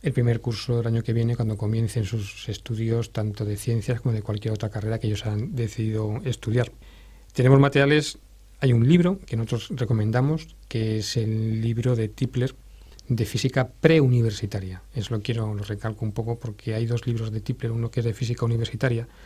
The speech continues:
que son pa-, que se usa en primero, y de física preuniversitaria, que son dos volúmenes que se usa en este curso de,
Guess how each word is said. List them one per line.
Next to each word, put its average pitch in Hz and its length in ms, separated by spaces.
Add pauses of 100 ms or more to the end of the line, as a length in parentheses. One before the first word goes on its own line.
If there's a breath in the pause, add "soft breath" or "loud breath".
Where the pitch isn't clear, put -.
(140 soft breath)
que - 120
son 117 180
pa-, 123 100
que - 140
se - 80
usa 117 180
en 110 100
primero, 120 380 (280 loud breath)
y 127 100
de 113 60
física 123 360
preuniversitaria, 123 1000
que 107 120
son 107 120
dos 120 120
volúmenes 117 480
que - 100
se 104 180
usa 107 400
en 107 100
este 104 200
curso 110 300
de, 104 280